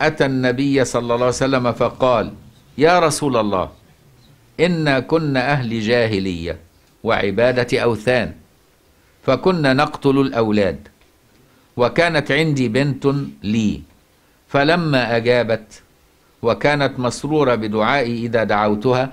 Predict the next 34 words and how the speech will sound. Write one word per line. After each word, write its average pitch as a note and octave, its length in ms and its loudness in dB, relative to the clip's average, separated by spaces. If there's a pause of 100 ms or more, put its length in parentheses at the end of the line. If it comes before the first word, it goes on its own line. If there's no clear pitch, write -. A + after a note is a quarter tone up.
(240)
أجابت B2+ 520 0
يعني G#2+ 240 0
إيه؟ A#2 180 0
يعني G#2 240 0
أما G#2+ 180 2
ناديها B2 420 2
تسمعني C3 560 -2
وتفهم A2 440 0
وتجيلي، D#2+ 460 -4
أدي F#2+ 140 -2
معنى G#2+ 300 2
أجابت G#2 400 0
دعوتي. G2 520 -2 (540)
يعني G#2+ 220 0
كبرت B2+ 460 -2
البنت A#2 380 -2
كده، C#3+ 320 -2 (280)
أما G#2 200 2
يناديها B2+ 600 2 (320)
تجيله A2 380 0
جري G#2+ 300 0
وتفرح G2 540 -2
بيه D#2+ 180 -8 (640)
لما G#2 220 2
وصلت A#2+ 420 0
لهذه G2+ 240 0
المرحلة G2 500 0
يعني. C#2+ 220 -8 (1200)
فلما C3 760 0
أجابت D3+ 540 0
يعني A#2 320 0
إيه؟ A#2+ 520 -4
يعني A2+ 260 0
انتبهت C3+ 760 0